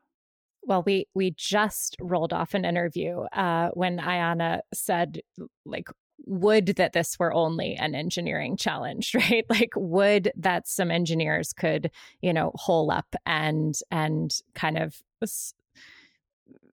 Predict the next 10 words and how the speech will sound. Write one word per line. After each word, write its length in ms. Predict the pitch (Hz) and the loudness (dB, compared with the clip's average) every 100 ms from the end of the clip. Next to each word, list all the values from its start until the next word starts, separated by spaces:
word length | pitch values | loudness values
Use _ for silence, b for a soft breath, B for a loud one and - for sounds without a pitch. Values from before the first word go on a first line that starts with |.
| _ _ | _ _
you 180 | - 180 | -4 -2
know, 200 | 156 - - - | -2 -4 -16 -6
engineer 440 | - 180 180 185 180 | 0 2 2 2 4
their 140 | 180 | 4
way 240 | 170 170 175 | 4 2 0
to 120 | - | -2
solutions. 600 | - 196 226 214 185 139 | -4 2 2 2 0 0
I, 140 | 185 214 _ | 0 0 _
I 120 | 226 | 0
think 380 | - 277 277 | 2 4 4